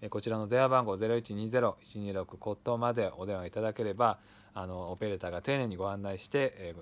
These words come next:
えー、写真の送り方などをご説明しております。また、あの、まあ、lineもございますので、えー、lineで送っていただく方法もございますので、ぜひ一度お問い合わせいただきたいと思っております。よろしくお願いいたします。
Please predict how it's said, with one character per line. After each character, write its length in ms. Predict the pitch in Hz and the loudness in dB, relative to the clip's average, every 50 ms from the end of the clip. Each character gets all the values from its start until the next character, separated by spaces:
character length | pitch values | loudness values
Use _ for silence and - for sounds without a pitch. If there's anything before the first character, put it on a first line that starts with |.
| - - | -16 -16
え 420 | 82 82 80 80 80 80 80 82 - - - - - - - - - - | -16 -14 -14 -14 -14 -14 -16 -16 -18 -18 -20 -20 -20 -20 -20 -20 -20 -18
ー、 40 | - | -12
写 140 | - 95 92 | -10 -8 -8
真 160 | - 104 92 | -8 -8 -6
の 80 | 90 87 | -6 -6
送 120 | - 104 | -6 -6
り 60 | 95 | -6
方 200 | - 92 87 98 | -6 -6 -8 -8
な 100 | 95 90 | -8 -6
ど 300 | 90 110 127 127 104 78 - - - - | -2 0 2 2 0 0 -4 -10 -16 -12
を 120 | 101 87 | -12 -10
ご 100 | 87 87 | -10 -8
説 240 | - 92 87 - 90 | -8 -10 -10 -8 -10
明 120 | 87 90 | -10 -10
し 80 | - - | -4 -2
て 60 | 123 | -2
お 60 | 117 | 0
り 60 | 113 | 0
ま 100 | 107 101 | -2 -4
す。 120 | - - - - - - - - - - | -6 -8 -14 -20 -20 -20 -20 -20 -18 -10
ま 120 | - 120 113 | -8 0 4
た、 200 | 135 127 120 123 | 6 6 6 4
あ 60 | 120 | 0
の、 120 | 117 113 | -2 0
ま 160 | 120 123 117 104 | 2 2 2 4
あ、 60 | 104 | 4
line 280 | 117 123 127 131 127 | 4 4 4 2 0
も 100 | 127 123 | 0 0
ご 120 | 120 123 127 | 0 2 4
ざ 120 | 135 135 135 | 6 6 6
い 40 | |
ま 120 | 135 135 123 | 4 2 0
す 100 | - - | 0 -2
の 80 | 95 90 | -6 -2
で、 260 | 95 107 104 87 - - - - - - | -2 0 -2 -2 -4 -10 -20 -18 -10 -6
え 120 | 101 101 | -4 -2
ー、 20 | 104 | 0
line 220 | 107 107 107 104 | 0 -2 -2 -2
で 80 | 104 104 | -2 -2
送 160 | 101 - 110 | -2 -2 -2
っ 20 | |
て 100 | - 117 | -2 0
い 20 | 110 | 2
た 80 | 117 | 2
だ 60 | 110 | 0
く 140 | 107 - 107 | 0 0 -2
方 200 | 110 110 107 107 | -2 -2 -4 -2
法 160 | 107 107 107 | -2 -2 -2
も 280 | 107 120 135 139 127 - - 101 | 2 4 4 4 4 4 0 -2
ご 100 | 95 101 | -2 -2
ざ 120 | 101 110 110 | 0 0 -2
い 40 | 110 | -2
ま 100 | 107 101 | -4 -6
す 100 | - 92 | -6 -8
の 80 | 87 | -10
で、 120 | 85 87 95 | -8 -6 -2
ぜ 160 | 127 139 131 | -2 -2 0
ひ 120 | 123 95 | -2 -4
一 180 | 85 80 - 98 | -8 -8 -6 -2
度 220 | 104 95 92 - - - | -2 0 -2 -2 -6 -12
お 100 | 90 82 | -12 -10
問 120 | - 87 | -8 -8
い 20 | 85 | -8
合 40 | |
わ 40 | 78 | -8
せ 100 | - 87 | -8 -10
い 40 | 85 | -8
た 100 | - 98 | -6 -6
だ 80 | 95 - | -6 -6
き 60 | - | -6
た 80 | 104 | -6
い 60 | 95 92 | -6 -6
と 80 | - | -6
思 100 | 90 92 | -8 -8
っ 40 | 87 | -8
て 140 | - - 87 | -8 -8 -8
お 40 | 85 | -8
り 60 | 90 | -8
ま 120 | 92 - | -8 -10
す。 100 | - - - - - - - - - | -10 -12 -16 -18 -18 -18 -18 -16 -12
よ 80 | 90 | -10
ろ 80 | 87 85 | -10 -10
し 60 | - | -8
く 80 | - 92 | -8 -8
お 20 | |
願 120 | 90 90 | -8 -8
い 40 | 90 | -8
い 40 | 87 | -6
た 100 | 104 101 | -8 -8
し 100 | - 117 | -6 -4
ま 160 | 113 113 113 | -2 -2 -2
す。 280 | 113 - - - - | -4 -6 -10 -20 -20